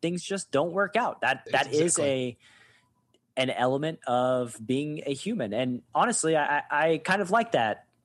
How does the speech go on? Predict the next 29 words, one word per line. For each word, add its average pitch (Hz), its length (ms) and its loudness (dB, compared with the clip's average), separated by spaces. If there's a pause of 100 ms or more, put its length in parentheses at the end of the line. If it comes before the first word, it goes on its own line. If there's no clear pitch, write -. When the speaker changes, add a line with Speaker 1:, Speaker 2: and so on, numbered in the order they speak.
(360)
Speaker 1:
element 120 360 2
of, 110 340 0 (160)
the 139 140 4
element 160 260 4
of 135 100 -2
chance 147 540 -2
Speaker 2:
Sure. 135 140 -6
Speaker 1:
as 123 200 0
it 139 40 -4
relates 131 320 0
Speaker 2:
Yeah. 123 80 -6
Speaker 1:
to 135 120 -2
the 123 80 -2
human 139 280 -2
experience. 120 680 -6 (760)
Speaker 2:
Yeah, 156 340 0
I, 214 220 2
I - 20 4
don't 233 140 4
think 208 180 2
poker 170 220 2
would 135 100 0
be 139 80 0
the 127 100 0
same, 131 220 0
by 123 100 -4
the 120 80 -6
way, 123 100 2
without 120 320 -2